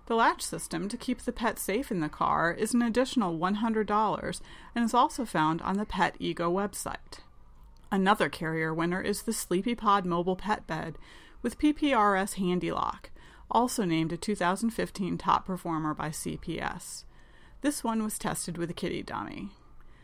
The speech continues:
The bed and the P P R S Handy Lock system are sold through the Sleepy Pod website. Sleepy Pod mobile pet beds hold pets up to fifteen pounds and retail for a hundred and seventy-nine dollars.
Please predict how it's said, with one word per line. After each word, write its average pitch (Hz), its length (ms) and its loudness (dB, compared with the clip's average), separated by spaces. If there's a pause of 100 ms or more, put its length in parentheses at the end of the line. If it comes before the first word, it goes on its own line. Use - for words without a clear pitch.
(200)
The 208 100 4
bed 202 260 4
and 226 140 0
the 160 60 -2
P 226 160 0
P 262 200 0
R 233 180 2
S 247 180 -2
Handy 208 280 2
Lock 208 240 2
system 170 340 -4
are 175 100 -2
sold 185 320 2
through 185 180 -4
the 160 100 -4
Sleepy 208 400 0
Pod 175 260 2
website. - 600 -4 (520)
Sleepy 269 380 0
Pod 247 300 6
mobile 196 320 2
pet 196 280 -2
beds 165 320 -2
hold 202 280 -2
pets - 360 -2
up - 180 -6
to 170 80 -6
fifteen 247 500 0
pounds 208 420 0
and 175 140 -2
retail 180 400 0
for 165 140 -4
a 170 60 -2
hundred 175 300 -2
and 208 100 0
seventy-nine 170 680 0
dollars. - 580 -2